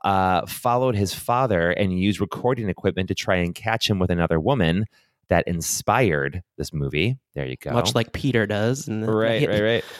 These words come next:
Speaker 1: Um, Angie Dickinson said on The Tonight Show, uh, with Johnny Carson, of course, uh, that, uh, of all the movies she was in, this is one of her favorites, or this one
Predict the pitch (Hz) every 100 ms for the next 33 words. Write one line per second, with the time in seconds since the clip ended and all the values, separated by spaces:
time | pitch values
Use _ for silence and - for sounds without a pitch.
0 | - - - 120 113 113 143 156 147 127
1 | 196 226 190 - 95 90 107 117 113 107
2 | 117 135 190 - 107 82 90 127 - 107
3 | 101 95 92 90 76 104 90 104 90 -
4 | 113 92 80 92 131 - _ - _ 107
5 | 107 104 101 101 104 101 - - 107 101
6 | 98 98 - 104 - 147 190 220 185 170
7 | 156 - 147 135 131 82 85 90 113 117
8 | 92 90 107 110 98 90 73 50 - -
9 | - 113 120 -